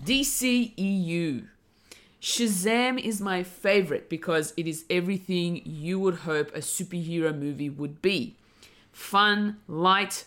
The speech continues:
mostly. A good villain whose motives, uh,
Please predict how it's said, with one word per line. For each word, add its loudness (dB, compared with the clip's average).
mostly. -4
A 0
good 4
villain 2
whose -4
motives, 0
uh, -6